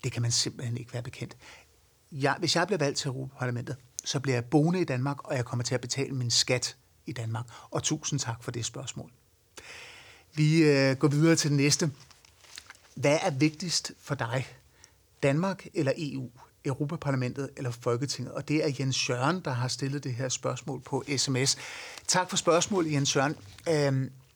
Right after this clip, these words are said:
jeg synes, det er svært at, øh, stille det op på den måde, fordi Danmark er en del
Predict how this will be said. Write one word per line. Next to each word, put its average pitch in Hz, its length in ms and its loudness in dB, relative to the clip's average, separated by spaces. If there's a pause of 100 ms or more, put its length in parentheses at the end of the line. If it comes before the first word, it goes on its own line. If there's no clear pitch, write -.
(200)
jeg 190 60 -2
synes, - 120 0
det 208 80 0
er - 20 4
svært - 440 2 (100)
at, 160 260 0
øh, 139 100 4
stille 143 180 0
det 131 80 2
op 139 100 -4
på - 60 -6
den 147 180 0
måde, 143 300 -4
fordi 151 420 -2 (500)
Danmark 175 340 2 (140)
er 151 340 0 (260)
en 214 120 0
del 135 360 0